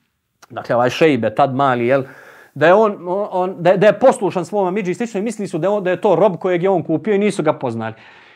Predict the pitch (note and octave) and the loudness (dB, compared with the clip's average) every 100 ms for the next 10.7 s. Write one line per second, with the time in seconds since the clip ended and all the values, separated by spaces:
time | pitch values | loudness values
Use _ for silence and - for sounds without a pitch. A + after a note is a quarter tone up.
0 | _ G#3 G#3 B3 A#3+ E3+ C#4 C4 A#3 C4+ | _ -2 2 4 2 0 4 4 4 2
1 | C4 A#3+ A3+ G#3+ A3 A3 A3+ F#3 F3+ F3+ | 0 0 -2 0 2 4 2 0 -2 -2
2 | D3+ C3+ D3 E3 - F3+ C#3 C3+ D#3+ E3+ | 0 0 0 -4 0 2 2 -2 -2 2
3 | G#3 E3+ D#3 F3 E3+ G#3+ A3 A3 G3+ G#3+ | 2 2 0 -2 0 2 2 0 0 2
4 | G#3 G#3 D#3 F#3 F3+ G#3+ G3 F#3+ G#3 A3 | 4 4 2 0 0 0 2 2 2 2
5 | A3+ A#3+ B3 A3+ G#3+ A3 G#3 A3 A#3+ A#3+ | -2 -2 0 2 2 0 0 -2 0 2
6 | A#3 G#3 - - - E3+ F3 G3 E3+ D#3 | 2 0 -4 -18 -2 -2 2 4 4 2
7 | D3 C#3+ D#3+ C#3+ A#2+ - D3 C3+ C3+ D3 | 2 2 2 0 -2 0 -2 0 -2 -2
8 | D3+ C3+ D3+ D#3 C3+ C#3 D3 C#3+ C3 C3+ | -2 0 0 0 0 2 2 2 -2 0
9 | C3+ D3+ E3 F#3+ C#3+ D#3 D3 F3+ F3+ E3 | 0 0 -4 -6 -2 -2 0 0 0 -2
10 | D#3+ E3+ F3+ C#3+ D3 E3+ | -2 -2 0 0 2 2